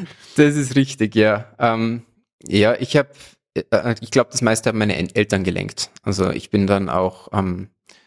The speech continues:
ins musische Gymnasium gegangen und, und das ist dann doch sehr, sehr kreativ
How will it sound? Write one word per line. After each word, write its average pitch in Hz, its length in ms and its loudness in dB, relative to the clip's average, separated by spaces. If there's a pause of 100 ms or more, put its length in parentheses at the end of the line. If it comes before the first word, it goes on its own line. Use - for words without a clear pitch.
(140)
ins 104 180 -2
musische 131 320 2
Gymnasium 123 500 -2
gegangen 165 340 -2 (360)
und, 117 260 -4
und 110 160 -6
das 104 140 2
ist - 400 -4
dann 107 160 -2
doch 113 200 0
sehr, 113 380 0 (340)
sehr 135 160 2
kreativ - 600 -2